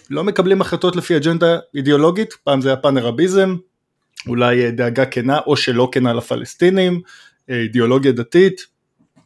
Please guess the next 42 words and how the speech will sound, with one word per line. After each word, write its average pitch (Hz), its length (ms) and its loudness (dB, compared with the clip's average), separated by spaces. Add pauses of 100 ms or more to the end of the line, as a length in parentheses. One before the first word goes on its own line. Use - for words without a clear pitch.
(380)
ואני 139 460 -6
חשבתי 196 280 -2
גם 180 140 0
על 170 60 2
עוד 170 120 2
משהו 165 200 -2
בזמן 147 240 -2
שקראתי 151 420 -2
את 135 80 -6
המד-, 135 220 0
את 139 220 -8
מד-, 190 280 -4 (380)
את 127 140 -12
מדינות 143 340 0
המזרח 180 360 0
התיכון, 160 460 0 (640)
אני - 60 -16
חושב 202 140 -2
שאפשר 175 260 0
נגיד 156 220 0
לחלק 135 420 -4
אותם 143 260 -2
לשתיים, 156 440 0
יש 160 120 -4
את 170 100 -14
אלה 160 200 0
שהן 131 600 0
עשירות 147 480 -2
היום, 156 480 0
ויהיו 139 280 0
עשירות 139 360 -2
גם 139 140 2
אם 135 100 4
לא 135 80 2
ישתפו 131 320 -2
איתנו 123 300 0
פעולה, 123 320 0 (600)
אה, 127 180 -6
מדינות 127 340 -2
המפרץ, 135 360 -4
ערב 123 160 -6
הסעודית, 127 460 -6